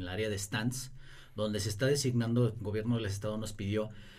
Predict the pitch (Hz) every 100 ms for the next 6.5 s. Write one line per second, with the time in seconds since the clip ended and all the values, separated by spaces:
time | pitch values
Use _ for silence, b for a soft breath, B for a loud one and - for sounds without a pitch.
0 | B B - - 120 120 120 117 123 131
1 | 151 175 - 131 127 120 123 123 123 131
2 | 135 127 - - - 127 110 113 104 113
3 | 123 127 123 131 127 107 107 117 117 120
4 | 113 98 110 101 113 120 120 - 120 127
5 | 131 127 123 135 123 123 120 101 98 -
6 | - 104 98 95